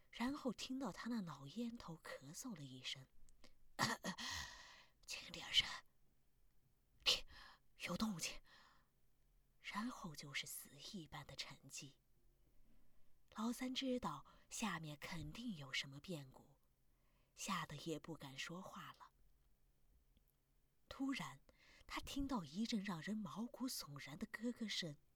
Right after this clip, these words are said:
好像蛤蟆叫一样从洞里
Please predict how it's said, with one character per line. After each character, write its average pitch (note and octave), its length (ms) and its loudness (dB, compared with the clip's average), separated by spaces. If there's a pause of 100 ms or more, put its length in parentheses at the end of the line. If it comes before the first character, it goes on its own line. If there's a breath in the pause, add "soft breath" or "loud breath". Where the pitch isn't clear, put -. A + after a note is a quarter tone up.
(1040 soft breath)
好 A3+ 240 4
像 G#3 180 10
蛤 F#3 300 6
蟆 C#4 180 2
叫 D3+ 280 0
一 C3+ 160 -6
样 C#3 220 -2 (300 loud breath)
从 G3+ 240 4
洞 D3 280 4
里 C3 120 -6